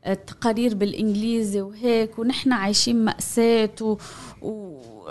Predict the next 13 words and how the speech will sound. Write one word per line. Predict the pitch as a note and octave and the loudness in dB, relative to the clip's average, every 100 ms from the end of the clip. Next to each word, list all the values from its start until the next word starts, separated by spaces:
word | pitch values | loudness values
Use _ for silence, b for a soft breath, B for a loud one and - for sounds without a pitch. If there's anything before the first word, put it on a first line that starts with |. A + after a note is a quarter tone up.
| B1 G1+ G1+ _ _ | -12 -14 -20 _ _
وال-، | A3 A3+ G#3 | -4 0 0
وال-، | - G#3 F#3 F#3 | 0 0 0 -2
والمهجرين | F3+ A3 A#3+ A3 A3+ G3 A3+ B3 E4+ C#4 A#3 | 0 2 2 2 4 4 4 4 4 4 2
الناس | F#3 E3+ A3 A3 A#3 | 0 -4 -2 -2 0
ما، | D4 F#4+ | 0 2
إيش | D4+ - | 0 0
رح | - - | -2 -6
يفهموا | D#4+ C#4+ C4 A#3 G#2 G#3 | -6 -2 0 0 -2 0
هيدي | A#3+ A3 | 0 2
اللغة؟ | G#3 A3 B3 G#3 | 2 2 2 0
يعني | E3+ G#3 | 0 -2
كان | F#4+ G4 | -2 -2
في، | - F#4 | 0 0